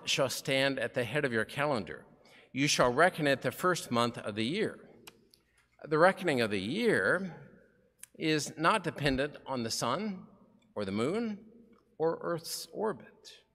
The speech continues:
Sequential time, regular time, time on earth is influenced by a different type of time.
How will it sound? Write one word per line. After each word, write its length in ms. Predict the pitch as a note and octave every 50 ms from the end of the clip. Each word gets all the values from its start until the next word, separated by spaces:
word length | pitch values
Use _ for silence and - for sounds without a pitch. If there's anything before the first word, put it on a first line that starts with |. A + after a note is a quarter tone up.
| _ _ _ _ _ _ _ _ _ _ _ _ _ _ _ _ _ _
Sequential 600 | - - D3 - - F#3+ A3+ G#3+ - - G#2 F#2+
time, 460 | - - G2 F2+ F2 G2+ - A2+ G#2+
regular 380 | G#2+ A#2 B2 A#2 A#2 A#2 A#2 A2+
time, 300 | - A#2 A#2+ B2 B2+ B2
time 320 | - C#3 E3 F3 D3+ B2+
on 120 | A2+ A#2+ -
earth 300 | - F3+ F#3+ F3 F3+ - -
is 240 | - B2+ - - - -
influenced 840 | F#3 F3 D3+ C#3+ - - C4 C4+ B3 G3+ D#3+ D3 C#3+ - - - -
by 280 | D#3 D#3 E3 E3 - -
a 100 | C#3 D3
different 360 | - F#3+ F3 F#3+ E3+ C3+ -
type 440 | - - - A#3+ A#3+ A3 - - - - - _
of 200 | - A#2 - -
time. 300 | - A#2 G2 D#2+ C#2+